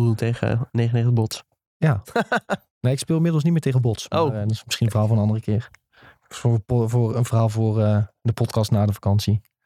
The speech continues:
Speaker 2: Hey, eh, ja, leuk, eh, blokje over Game Pass. Inderdaad een mooie trend dit jaar. Naast, eh,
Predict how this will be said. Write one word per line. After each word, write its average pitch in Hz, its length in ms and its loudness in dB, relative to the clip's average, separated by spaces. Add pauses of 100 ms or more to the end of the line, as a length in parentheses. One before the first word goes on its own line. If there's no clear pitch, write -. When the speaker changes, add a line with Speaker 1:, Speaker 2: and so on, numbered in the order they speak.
(960)
Speaker 2:
Hey, 180 380 0
eh, 175 80 0
ja, 180 120 2
leuk, 202 280 0
eh, 226 180 2
blokje 202 280 -2
over 175 220 0
Game 196 180 2
Pass. 107 200 -2
Inderdaad 156 320 0
een 147 60 2
mooie 165 220 2
trend 175 220 0
dit 170 180 0
jaar. 175 440 -2
Naast, 147 380 0
eh, 139 120 2